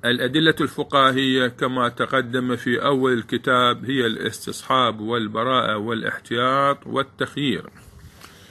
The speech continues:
الكلام في الأدلة الفقهية، احنا في أول كتاب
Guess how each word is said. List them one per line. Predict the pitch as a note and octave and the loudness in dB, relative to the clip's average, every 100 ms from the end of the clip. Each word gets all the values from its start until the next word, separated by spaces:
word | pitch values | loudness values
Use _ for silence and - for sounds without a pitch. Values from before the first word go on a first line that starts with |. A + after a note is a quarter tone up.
| - - - - - - - - E3 | -20 -20 -20 -20 -20 -20 -20 -6 -4
الكلام | D#3 F3 D#3+ D#3 D3 C#3+ - - _ _ _ _ - - - | 2 6 8 8 4 2 -6 -20 _ _ _ _ -20 -20 -4
في | C3+ | 2
الأدلة | C3 A#2 C3 C3 B2 A#2+ | 2 2 0 0 0 0
الفقهية، | A#2 - A2 A2+ A2 C3+ B2+ C3 | -2 -6 -4 -2 0 0 0 0
احنا | A#2+ C3 | -2 -4
في | A#2+ A#2 | -4 -4
أول | C3 C3+ | 0 0
كتاب | A#2 A#2 - B2 | -2 -6 -2 -2